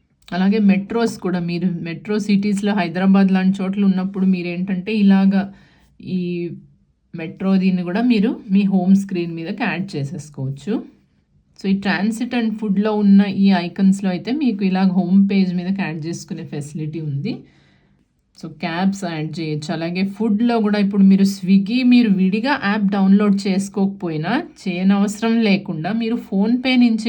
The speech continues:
కూడా మీరు Swiggy-ని ఆపరేట్ చేయొచ్చు. So, ఇక్కడ మీరు Swiggy సెలెక్ట్ చేస్తాము. ఇక్కడ యాడ్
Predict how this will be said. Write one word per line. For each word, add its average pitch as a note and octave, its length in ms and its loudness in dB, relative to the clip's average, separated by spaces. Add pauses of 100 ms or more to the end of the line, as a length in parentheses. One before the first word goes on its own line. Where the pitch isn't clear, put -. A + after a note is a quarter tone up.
కూడా G#3 220 0
మీరు D4+ 200 -2
Swiggy-ని F#3+ 540 0 (600)
ఆపరేట్ F3 440 -6
చేయొచ్చు. D3 380 -6 (160)
So, D#4+ 60 -6 (120)
ఇక్కడ A3+ 160 -2 (100)
మీరు A3 140 2 (100)
Swiggy G#3 400 0 (920)
సెలెక్ట్ F#3+ 340 2
చేస్తాము. F3+ 480 -2 (340)
ఇక్కడ A3+ 160 -4 (160)
యాడ్ A#3 220 2